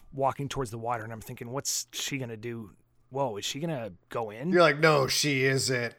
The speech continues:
Speaker 1: Yeah, and then she does. Just jumps into the freezing water
Speaker 2: Yeah.
Speaker 1: for, like, ten seconds, jumps out, runs back to the car, and I'm like, "Good for you." Like,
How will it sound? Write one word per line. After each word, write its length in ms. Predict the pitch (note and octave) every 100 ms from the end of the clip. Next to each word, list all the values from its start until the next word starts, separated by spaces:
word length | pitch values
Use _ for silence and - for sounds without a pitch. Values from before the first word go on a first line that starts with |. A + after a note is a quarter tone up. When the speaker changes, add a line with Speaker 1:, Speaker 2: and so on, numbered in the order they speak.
| _ _
Speaker 1:
Yeah, 240 | D#3 G3+ B2+
and 180 | B2+ C#3+
then 140 | D#3
she 280 | - C#3+ A#2+
does. 500 | C3+ D3 G2 - - - _ _
Just 220 | - D#3+ - -
jumps 240 | D3+ D#3
into 120 | F3 D#3+
the 80 | D3+
freezing 360 | D#3 D3 C#3+
water 340 | A#2 A2+ E3 F#3
Speaker 2:
Yeah. 140 | C#3
Speaker 1:
for, 60 | A#2
like, 140 | B2 - _ _
ten 140 | C3+ C#3
seconds, 480 | - B2+ F3 E3+
jumps 320 | - C#3+ D3 C#3
out, 200 | D3+ A2
runs 200 | C3+ A2
back 180 | B2+ -
to 60 |
the 80 | B2+
car, 280 | - A#2+ C#3
and 80 | F3
I'm 60 | D#3+
like, 240 | D3 -
"Good 160 | G3 -
for 120 | G#3+
you." 380 | C3 G3 C#3 G2
Like, 260 | A2+ G#2